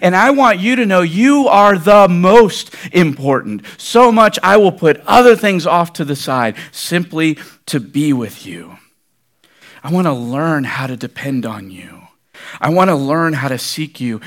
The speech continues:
with my whole heart. I want to know you more deeply than I ever have before. I want to hear your voice more clearly.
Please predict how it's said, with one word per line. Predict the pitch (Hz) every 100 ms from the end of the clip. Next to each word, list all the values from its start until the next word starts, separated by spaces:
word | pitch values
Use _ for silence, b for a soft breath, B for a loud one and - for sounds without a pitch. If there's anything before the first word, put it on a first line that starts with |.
| B -
with | 151
my | 147 131
whole | 113 147 127
heart. | - 127 120 B
I | 147
want | 170 156
to |
know | 139 147 170
you | 156 139 127 B
more | 151 147
deeply | 170 165 139 135 135 B
than | 143
I | 147
ever | 135 151 151 143
have | 127 127 127
before. | 120 131 127 123 B
I | -
want | 175 190 175
to |
hear | 143 - 175 185
your | 151 147 160
voice | 131 143 185 165 - B B
more | 147 151
clearly. | 147 - 208 208 175 127 87 76